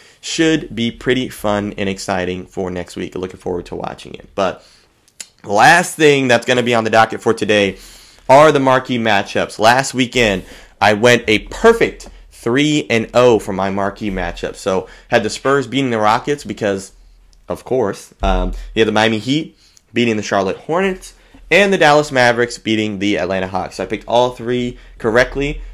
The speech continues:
Brings my season total to nineteen and eleven. So I'm on the come up, y'all. I'm getting, uh,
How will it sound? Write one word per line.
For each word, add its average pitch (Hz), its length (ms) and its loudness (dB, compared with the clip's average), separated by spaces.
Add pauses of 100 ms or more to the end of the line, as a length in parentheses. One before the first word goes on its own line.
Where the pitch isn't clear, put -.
(200)
Brings 151 360 4
my 147 180 2
season 151 520 -2
total 151 380 2
to 143 440 0
nineteen 143 960 -2 (100)
and 120 400 0
eleven. 95 600 -2
So 90 400 -4 (220)
I'm 95 100 -4
on 113 140 2
the - 60 -8
come 180 260 -2
up, 98 180 0
y'all. 95 300 4
I'm 95 200 -4
getting, 104 340 -2
uh, 92 240 -2